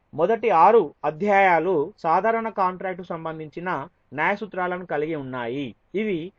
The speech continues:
సెక్షన్ ఒకటి నుండి డెబ్బై ఐదు వరకు ఉన్నాయి. ఈ డెబ్బై ఐదు సెక్షన్లను అవగాహన కొరకు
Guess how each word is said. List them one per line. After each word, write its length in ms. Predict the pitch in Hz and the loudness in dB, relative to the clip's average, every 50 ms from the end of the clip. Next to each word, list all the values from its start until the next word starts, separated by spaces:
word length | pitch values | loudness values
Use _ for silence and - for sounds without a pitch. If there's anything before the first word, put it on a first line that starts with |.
| _ _ _ _ | _ _ _ _
సెక్షన్ 360 | - 208 202 - - 247 226 185 | -4 -4 -4 -2 -4 -4 -2 -2
ఒకటి 300 | 180 175 233 240 220 240 | -6 -2 -2 -4 -4 -2
నుండి 320 | 226 226 220 214 233 233 | -6 -4 -4 -2 -2 -2
డెబ్బై 280 | 180 180 175 151 180 185 | -2 -4 -6 -4 -4 -4
ఐదు 200 | 180 185 180 175 | -2 -2 -2 -2
వరకు 280 | 170 160 170 175 208 | -2 -4 -4 -6 -6
ఉన్నాయి. 520 | 165 135 135 135 127 123 135 151 139 113 - _ _ _ _ _ _ _ _ _ _ _ _ | -8 -8 -8 -8 -8 -6 -6 -6 -6 -8 -10 _ _ _ _ _ _ _ _ _ _ _ _
ఈ 340 | 185 226 247 247 240 220 170 - _ _ _ _ _ _ _ | -8 -6 -6 -6 -6 -8 -10 -14 _ _ _ _ _ _ _
డెబ్బై 280 | 170 175 180 214 247 247 | -4 -2 -2 0 0 0
ఐదు 100 | 240 233 | 0 0
సెక్షన్లను 800 | 214 233 220 - - 220 208 208 202 196 190 202 208 180 151 | -2 -2 -4 -2 -6 -6 -4 -2 -2 -2 -2 -2 -4 -4 -6
అవగాహన 600 | 165 151 160 180 202 202 220 220 220 233 220 214 | -4 -2 0 0 0 2 2 2 2 2 0 0
కొరకు 580 | 208 - 202 180 170 - 220 214 165 143 160 208 | 0 0 -2 -2 -2 0 0 0 0 0 -2 -6